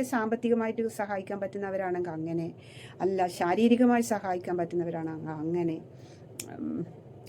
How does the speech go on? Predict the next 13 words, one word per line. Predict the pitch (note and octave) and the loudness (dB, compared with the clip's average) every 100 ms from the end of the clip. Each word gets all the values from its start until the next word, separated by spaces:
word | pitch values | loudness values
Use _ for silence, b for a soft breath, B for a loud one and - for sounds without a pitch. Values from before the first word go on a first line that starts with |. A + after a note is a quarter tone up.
| E3+ | 2
അറിവ് | F#3+ B3+ C#4+ | 6 8 8
പകർന്നു | C4 B3 A#3 A3+ | 8 8 6 4
കൊടുത്തിട്ട് | G#3 - - G#3 B B B B - - | 0 -4 -4 -4 B B B B -18 -14
ആ-, | - - - - - | -14 -14 -10 -8 -2
ആണെങ്കിൽ | F#3+ G3 E3 | 0 2 2
അങ്ങനെ, | E3 F#3+ D#3+ - - - G3+ | 2 4 2 0 -10 -2 8
എങ്ങനെയാലും | A#3+ C#4 D4 C#4+ B3+ B3 C4 - - G3+ | 10 12 12 12 8 4 2 -4 -4 4
നിങ്ങളിലുള്ള | A#3 B3+ B3+ G#3+ A3 B3+ C4 A3 | 8 10 8 6 6 6 6 4
ആ | A3 A3+ | 2 2
ഒരു | A3 G3 - - - - - A#3 G#3 - B B - - | 2 -2 -6 -16 -20 -20 -14 -10 -10 -10 B B -20 4
പവർ | A#3 A3 G3+ D#4 - B B B - - - - G2 - - - - - - - - - - - - - G3+ | 6 8 6 4 -2 B B B -16 -16 -16 -16 -16 -18 -20 -20 -20 -20 -20 -20 -20 -20 -20 -20 -16 -10 -2
മറ്റുള്ളവർക്കും | G3+ - D#4 C#4 B3 A#3+ G#3 | 2 6 8 8 8 6 4
കൂടെ | G#3 | 2